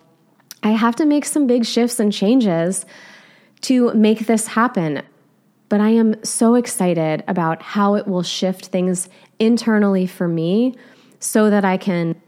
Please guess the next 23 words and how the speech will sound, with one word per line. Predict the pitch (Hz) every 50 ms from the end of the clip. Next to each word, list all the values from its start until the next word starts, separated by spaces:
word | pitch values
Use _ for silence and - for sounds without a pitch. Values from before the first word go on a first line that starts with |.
| _ _ _ _ -
leverage | - 190 196 202 202 208 202 196 196 185 180 175 -
that | 180 - 165 151 151 156 160 - - 202
decision | 196 180 - - 175 160 160 160 156 156 151 - -
externally | 190 185 - - - - 170 160 156 151 151 151 - -
in | 165 160
my | 147 151
business. | 156 - - - - - - 202 - - - - _ _ _ _ _ _ _ _ _ _ _ -
So | - - 180
check | 170 - - - 226 240 -
in | 311 294 285
with | 285 294 285 285
yourself | 311 302 269 - - 208 185 180 175 165 - - - -
on | 180 180 202
your | 220 226 226
commitment | - 226 214 208 185 - 185 180 165 165
level | 165 156 151 156 156 151 151 151 - - -
and | 185 175 175 170 170
be | 202 196 202 208 220 220 226 -
willing | 208 190 175 160 160 156 151 151 156 160 _ _ _ _ -
to | - 208 185
go | 175 - 170 156 156 151 151 160 - -
all | - 175 170 175 156 151 170 202 _ _
in. | - 180 160 151 147 - -